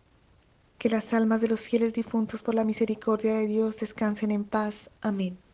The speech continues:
Padre nuestro que estás en el cielo, santificado sea tu nombre.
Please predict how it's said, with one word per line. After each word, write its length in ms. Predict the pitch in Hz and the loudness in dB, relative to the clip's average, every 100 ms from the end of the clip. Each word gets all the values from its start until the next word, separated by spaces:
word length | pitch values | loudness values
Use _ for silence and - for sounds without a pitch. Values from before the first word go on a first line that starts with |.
| _ _ _ - - _ _ - - _ _ - | _ _ _ -20 -20 _ _ -20 -20 _ _ 2
Padre 260 | 220 214 | 4 6
nuestro 420 | 208 220 220 - | 4 4 2 -2
que 100 | 220 | -4
estás 340 | 214 - 214 214 | -6 -2 -4 -2
en 60 | |
el 100 | 214 | -6
cielo, 460 | 208 - 202 185 190 - - - _ | -6 -4 -4 -4 -8 -12 -20 -20 _
santificado 1000 | - - 233 220 220 - - 214 208 208 | -10 -2 0 0 -2 -10 -6 0 0 0
sea 380 | - - 226 220 | -2 0 0 0
tu 140 | 220 | -2
nombre. 460 | 214 196 190 190 | -4 -4 -6 -8